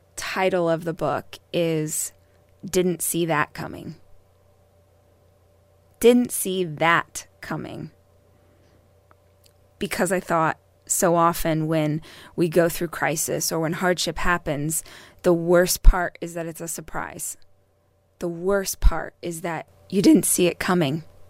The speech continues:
And the rug gets pulled out from under you, and it takes everything to stand back up. And then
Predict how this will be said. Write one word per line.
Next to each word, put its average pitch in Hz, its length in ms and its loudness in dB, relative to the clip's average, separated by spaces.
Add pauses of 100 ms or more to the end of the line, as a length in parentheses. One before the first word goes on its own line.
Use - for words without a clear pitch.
(1000)
And 196 160 4
the 175 80 4
rug 185 240 6
gets 180 180 2
pulled - 220 0
out 165 140 2
from 170 180 -2
under 139 240 0
you, 151 360 -2 (580)
and 170 420 2 (1500)
it 226 120 -2
takes - 260 0
everything 180 400 2
to 160 60 -4
stand 156 280 2
back 143 220 -2
up. - 160 -6 (2250)
And 190 220 4
then 165 380 4